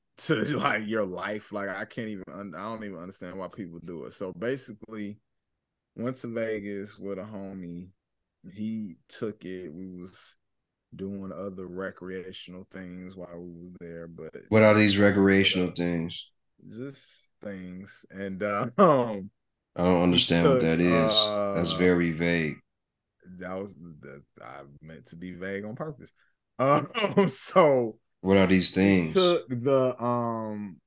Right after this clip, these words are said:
Speaker 1: the Molly, and he's rolling. We get home in the morning, or the hotel, 'cause we was in Vegas.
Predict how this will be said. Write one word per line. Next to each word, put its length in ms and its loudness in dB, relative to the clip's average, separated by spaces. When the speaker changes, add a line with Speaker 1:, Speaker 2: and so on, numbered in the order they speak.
Speaker 1:
the 160 -4
Molly, 840 -2
and 720 -6
he's 380 -2
rolling. 960 -2
We 160 -4
get 320 0
home 640 -8
in 140 -8
the 40 -8
morning, 840 -8
or 400 -2
the 220 -8
hotel, 600 -4
'cause 40 -12
we 220 -6
was 100 -8
in 180 -8
Vegas. 500 -6